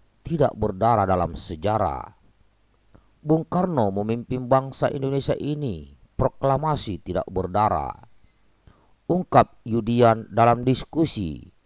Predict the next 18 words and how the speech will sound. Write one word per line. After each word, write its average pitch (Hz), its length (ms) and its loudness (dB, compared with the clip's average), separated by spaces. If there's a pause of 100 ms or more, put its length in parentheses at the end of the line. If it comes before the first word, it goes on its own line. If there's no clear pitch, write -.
(480)
peringatan 160 720 2
enam 143 320 0
puluh, 127 160 0 (440)
enam 135 280 2
puluh 123 240 -2
satu 151 320 -2
tahun 107 480 2
pidato 139 480 0
Bung 123 200 -2
Karno 147 360 -2
di 123 80 2
sidang 113 400 0
P 107 160 -4
B 101 80 4
B. 98 100 0 (1400)
Dilihat 104 560 0
dari 117 380 2
YouTube 151 480 0